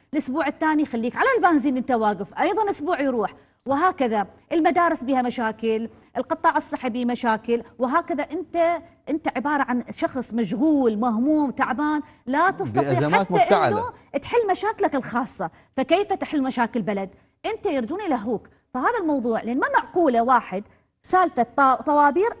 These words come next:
Speaker 1: ما أقدر أحلها. من الصيف أبدي، من الشهر الخامس إلى الشهر ال-،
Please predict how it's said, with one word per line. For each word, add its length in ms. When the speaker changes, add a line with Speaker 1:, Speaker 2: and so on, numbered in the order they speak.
Speaker 1:
ما 100
أقدر 400
أحلها. 400
من 180
الصيف 640
أبدي، 320
من 100
الشهر 360
الخامس 540
إلى 140
الشهر 360
ال-، 240